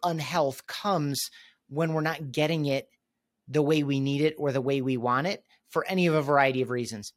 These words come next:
Um, and so I think the more we can give that to other people, the healthier we are, the healthier they are, the healthier our businesses are, because the healthier our relationships are. So empathy, value.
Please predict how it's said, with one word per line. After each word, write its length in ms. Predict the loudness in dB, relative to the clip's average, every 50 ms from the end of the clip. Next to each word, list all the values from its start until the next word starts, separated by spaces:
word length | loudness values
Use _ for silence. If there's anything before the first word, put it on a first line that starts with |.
| _ -20 -20 -20 -20 _ _ -2
Um, 320 | 0 2 2 2 2 0
and 100 | -2 -2
so 180 | 0 4 4 4
I 60 | 4
think 220 | 2 0 -4 -4
the 80 | -2 0
more 180 | 2 2 2
we 80 | 2 0
can 240 | -2 -4 -6 -6 -4
give 260 | 0 2 2 2 4
that 200 | 2 2 2 0
to 160 | -4 -4 -2
other 180 | 0 0 0 -2
people, 320 | -4 -4 -6 -6 -6 -4
the 100 | -4 -4
healthier 480 | -2 0 -2 -2 -2 -2 -2 -2 -2 -2
we 200 | -2 0 2 2
are, 140 | 2 2 2
the 80 | -2
healthier 440 | -4 -4 -4 -6 -6 -6 -6 -4 -2
they 160 | 0 2 2
are, 140 | 2 2 2
the 80 | 0 -2
healthier 440 | -2 -4 -4 -4 -2 -2 -2 0
our 140 | 0 0 -2
businesses 560 | -2 -4 -4 -6 -4 -6 -6 -8 -6 -6 -2
are, 160 | -2 -2 -2 -2
because 280 | -4 -6 -8 -8 -8
the 100 | -8 -8
healthier 320 | -6 -6 -8 -8 -4 -2 -2
our 120 | -2 -2
relationships 720 | -2 -4 -2 -2 -2 -2 -2 -4 -4 -4 -6 -6 -6 -4
are. 220 | -4 -4 -4 -4 -8 _ -18 -16 -16 -16 -14 -12 -4
So 320 | 2 4 6 4 4 2 -4 _ _ _ _ _ -2
empathy, 480 | 0 2 2 2 0 0 0 -2 -2 -2 -6 -10 -8
value. 580 | 0 2 4 4 6 4 4 2 2 0 0